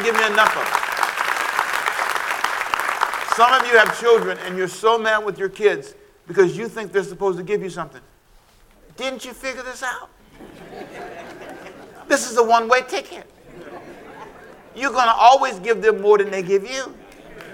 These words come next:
You understand? That's, that's what they're supposed to be. And they tell me that when you're a grandparent, it's worse. That's what they tell me that.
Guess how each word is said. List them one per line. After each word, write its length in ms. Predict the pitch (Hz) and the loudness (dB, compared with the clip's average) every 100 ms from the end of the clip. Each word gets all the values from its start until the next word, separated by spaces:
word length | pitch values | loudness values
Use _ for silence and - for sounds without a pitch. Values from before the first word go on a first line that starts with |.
| - - - - - - - | -20 -20 -20 -20 -20 -16 -2
You 100 | 226 | 2
understand? 420 | 247 202 247 240 | 2 2 2 4
That's, 160 | 240 - | 4 4
that's 260 | 240 240 | 4 4
what 100 | 240 | 2
they're 100 | 233 | -4
supposed 460 | - 226 240 220 196 | -4 2 6 6 4
to 60 | 226 | 0
be. 140 | 269 - - - - - - - - - - - - - - - - - - - - - - - | 0 -2 -6 -6 -6 -6 -6 -6 -6 -6 -6 -4 -6 -6 -6 -6 -6 -6 -4 -6 -8 -8 -4 4
And 140 | 226 226 | 6 6
they 100 | 269 | 4
tell 300 | 254 262 240 | 6 4 4
me 100 | 240 | 0
that 140 | 240 220 | -2 -2
when 120 | 214 | 2
you're 120 | 226 | 2
a 40 | |
grandparent, 520 | 196 220 208 214 214 233 | 6 4 4 2 2 0
it's 120 | 202 | -2
worse. 560 | 294 180 - - - _ _ - - 269 370 466 - - - - - - - | 0 0 -2 -16 -20 _ _ -20 -20 -20 -20 -20 -20 -20 -20 -20 -20 -20 -6
That's 140 | 156 | -6
what 80 | 196 | 0
they 100 | 226 | 2
tell 280 | 269 269 208 | 4 2 2
me 80 | - | -8
that. 240 | - | -12